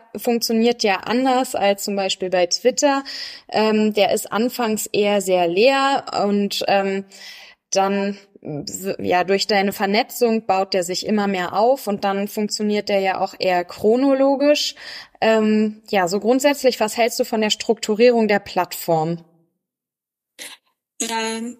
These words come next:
Speaker 2: großartig. <laughs> Finde ich unglaublich großartig. Ähm, also, äh, gerade, dass es halt streng chronologisch angezeigt wird und dass quasi die, ähm,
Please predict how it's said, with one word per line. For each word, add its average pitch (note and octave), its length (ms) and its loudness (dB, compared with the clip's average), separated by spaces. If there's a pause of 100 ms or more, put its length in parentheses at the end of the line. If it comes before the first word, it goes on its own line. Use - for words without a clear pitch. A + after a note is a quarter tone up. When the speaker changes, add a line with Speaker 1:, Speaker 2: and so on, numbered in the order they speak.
Speaker 2:
großartig. - 760 -2 (320)
<laughs> - 280 -14
Finde B3+ 360 -2
ich C4 220 -2 (520)
unglaublich C#4 540 -4
großartig. G#3+ 840 -4 (680)
Ähm, A3+ 640 -2
also, A3 200 -2
äh, - 420 -8
gerade, B3 400 -2
dass A#3 220 0
es - 160 2
halt A3+ 240 -4 (320)
streng A#3+ 340 0
chronologisch B3 880 -2
angezeigt A#3 840 -2
wird A3+ 280 -6
und G#3+ 200 -6
dass G#3 220 0
quasi G#3 500 -2
die, G#3 520 -4
ähm, F#3+ 840 -6